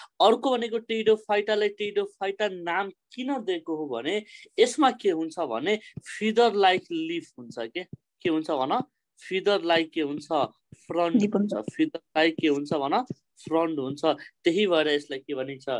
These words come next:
Speaker 1: टेरिडोफाइटा भनिन्छ। के भनिन्छ? टेरिडोफाइटा भनिन्छ है। The term pteridophyta was given by सोध्यो भने के हुन्छ एन्सर भन? ह्याक्कल हुन्छ। फेरि भन, termed by के रे?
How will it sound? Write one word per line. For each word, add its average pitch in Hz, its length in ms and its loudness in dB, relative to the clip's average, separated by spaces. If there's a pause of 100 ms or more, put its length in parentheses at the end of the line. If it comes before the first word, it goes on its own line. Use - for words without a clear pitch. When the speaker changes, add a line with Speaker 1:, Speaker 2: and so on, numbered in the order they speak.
(300)
Speaker 1:
टेरिडोफाइटा 139 1000 -2
भनिन्छ। 98 320 -8
के 120 220 -4
भनिन्छ? 127 360 -6 (340)
टेरिडोफाइटा 143 880 0
भनिन्छ 98 320 -12
है। 139 240 2 (300)
The 160 80 4 (140)
term 226 280 4
pteridophyta 196 680 -2
was 180 260 0 (120)
given 165 260 -8 (240)
by 202 240 4
सोध्यो 165 360 -4
भने 147 200 -6
के 147 140 -8
हुन्छ 135 180 -12
एन्सर 139 300 -8
भन? 131 300 -2 (420)
ह्याक्कल 143 460 -2
हुन्छ। 104 240 -10
फेरि 143 240 -4
भन, 147 300 -4 (460)
termed 175 280 0
by 160 200 2
के 151 160 -4
रे? 262 200 -2